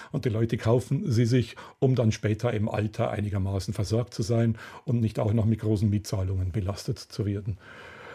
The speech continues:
Äh, aber, äh,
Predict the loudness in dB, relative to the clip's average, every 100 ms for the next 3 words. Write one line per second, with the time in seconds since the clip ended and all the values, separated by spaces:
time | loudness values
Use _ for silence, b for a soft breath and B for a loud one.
0 | B -2 0 0 -2 B B B -6 -2
1 | 0 0 -2 B B B B B -2 -2
2 | -4